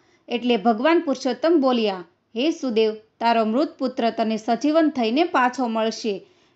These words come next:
એટલું જ નહીં, પરંતુ અજાણપણે તે કરેલા પુરુષોત્તમ માસના વ્રતના પ્રભાવે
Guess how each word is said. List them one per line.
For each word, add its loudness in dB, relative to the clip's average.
એટલું 2
જ 0
નહીં, 2
પરંતુ 0
અજાણપણે 2
તે -4
કરેલા 0
પુરુષોત્તમ 0
માસના 0
વ્રતના -2
પ્રભાવે 0